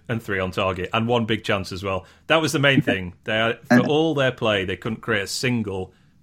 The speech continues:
Speaker 1: big chance against us.
Speaker 2: No, and their, and their X G was only just, I mean, my, my model has it only just above one for all
Speaker 1: Right.
Speaker 2: those shots. It was not, all these shots were poor shot selection areas generally.
Speaker 1: Mm.
Speaker 2: You know, Maupay had a couple of good efforts where Hendo made good saves, but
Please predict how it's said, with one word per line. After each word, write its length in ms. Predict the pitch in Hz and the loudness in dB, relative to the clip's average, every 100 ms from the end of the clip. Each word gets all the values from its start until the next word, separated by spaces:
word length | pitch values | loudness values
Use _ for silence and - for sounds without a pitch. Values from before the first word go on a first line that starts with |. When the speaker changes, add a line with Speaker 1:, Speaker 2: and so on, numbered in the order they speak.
| - | -2
Speaker 1:
big 200 | 107 87 | -2 -2
chance 500 | - 98 85 - - | -2 -2 -2 -10 -14
against 360 | - 92 85 - | -10 -8 -8 -10
us. 120 | 90 | 2
Speaker 2:
No, 300 | 156 165 - - _ - | 6 6 4 -4 _ 0
and 140 | 127 139 | 4 8
their, 100 | 143 | 8
and 240 | 135 135 | 8 8
their 120 | 143 | 8
X 140 | 143 139 | 8 8
G 140 | 147 | 8
was 140 | 135 117 | 8 8
only 200 | 117 110 | 6 6
just, 200 | 110 117 | 4 6
I 40 | |
mean, 160 | 113 110 | 6 8
my, 200 | 120 110 | 8 8
my 220 | 120 120 | 8 8
model 240 | 110 104 | 8 6
has 100 | 104 | 6
it 80 | - | 6
only 220 | 113 107 | 6 6
just 160 | 101 - | 6 6
above 240 | 110 98 | 4 6
one 300 | 110 113 95 - - _ | 6 6 4 -2 -20 _
for 120 | - 120 | 4 8
all 60 | 120 | 10
Speaker 1:
Right. 60 | |
Speaker 2:
those 160 | 113 104 | 8 6
shots. 300 | - 120 - - _ _ _ - | 6 4 2 -10 _ _ _ 4
It 60 | |
was 120 | 131 | 6
not, 240 | 135 147 - | 8 6 4
all 180 | - 143 | 4 8
these 200 | 143 - | 6 6
shots 260 | 147 - | 4 6
were 60 | - - | 2 4
poor 260 | 131 123 | 6 6
shot 220 | 120 120 - | 6 4 2
selection 420 | 113 120 123 117 | 4 4 4 6
areas 380 | 120 123 120 123 | 8 8 8 6
generally. 520 | 123 120 123 131 139 | 6 6 8 8 6
Speaker 1:
Mm. 40 | - - _ _ - | 2 -18 _ _ 0
Speaker 2:
You 80 | 113 | 4
know, 80 | 110 | 6
Maupay 340 | 123 123 117 | 6 6 4
had 120 | 107 | 4
a 20 | |
couple 220 | 98 101 98 | 4 4 4
of 60 | |
good 120 | 98 | 6
efforts 300 | 98 95 90 | 6 4 4
where 100 | 98 | 4
Hendo 320 | 98 101 101 98 | 6 6 6 6
made 160 | 98 | 6
good 160 | 95 95 | 6 6
saves, 340 | 107 104 95 | 6 6 6
but 200 | - 92 | 6 2